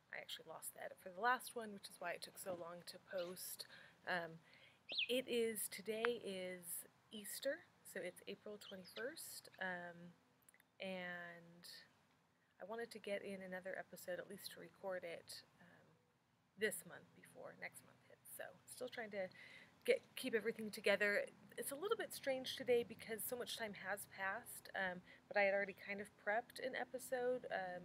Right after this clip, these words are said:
a number of weeks ago, but then just had all these computer issues. So I think I'm just gonna kinda stick with some older stuff and keep some, some newer stuff, um, for later. So just kinda to get caught up and then, um, post another one,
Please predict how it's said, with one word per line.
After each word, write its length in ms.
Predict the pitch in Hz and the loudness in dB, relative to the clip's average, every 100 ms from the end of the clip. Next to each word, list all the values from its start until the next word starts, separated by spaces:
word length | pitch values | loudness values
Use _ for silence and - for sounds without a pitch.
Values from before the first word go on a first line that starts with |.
| 175 | -6
a 80 | 190 | -6
number 240 | 185 180 185 | -6 -4 -6
of 80 | 175 | -8
weeks 240 | 180 - 196 | -14 -14 -4
ago, 240 | 185 180 | 0 0
but 160 | 165 165 | -2 -8
then 80 | 165 | -14
just 240 | 160 160 - | -12 -12 -6
had 160 | 151 | -4
all 160 | 101 147 160 | -2 -4 -6
these 160 | - | -12
computer 320 | - - - | -12 -10 -6
issues. 560 | - - 82 80 78 - - - - - - - - - - | -4 -2 -4 -6 -10 -10 -12 -12 -12 -12 -12 -14 -14 -14 -6
So 640 | - - 247 226 226 220 - | -2 6 8 8 4 0 -2
I 80 | 196 | -6
think 160 | 311 | -6
I'm 80 | 381 | -6
just 240 | 370 349 - | -6 -6 -2
gonna 160 | 262 | -4
kinda 240 | - 196 - | -2 -4 -2
stick 320 | - 226 226 - | 0 2 0 -2
with 240 | 196 190 - - | 0 2 0 -10
some 160 | - - - | -10 -6 -2
older 300 | 190 220 233 | -2 0 0
stuff 400 | - 233 220 214 | 0 2 0 0
and 80 | 180 165 | -8 -10
keep 160 | 170 | -10
some, 320 | - - 185 170 165 165 170 | -8 -8 -8 -10 -14 -14 -10
some 240 | 165 165 180 | -8 -6 -6
newer 300 | 190 185 185 | -4 -4 -4
stuff, 320 | - 185 175 170 165 - | -2 0 0 -2 -10 -8
um, 400 | - 170 165 165 165 165 | -4 -4 -4 -8 -12 -6
for 80 | 180 165 | -6 -4
later. 400 | 151 156 127 - | -6 -6 -8 -10
So 80 | - | -12
just 320 | 160 - - - | -10 -8 -8 -2
kinda 240 | 247 277 254 | 4 4 4
to 60 | |
get 140 | 202 - | 0 -2
caught 240 | - 175 | 0 2
up 160 | 165 180 | 4 2
and 160 | 165 156 | -2 -8
then, 160 | 156 160 - | -10 -8 -6
um, 160 | - - - | -6 -6 -10
post 220 | 165 - | -8 -8
another 240 | 165 - - | -8 -10 -10
one, 120 | 60 | -12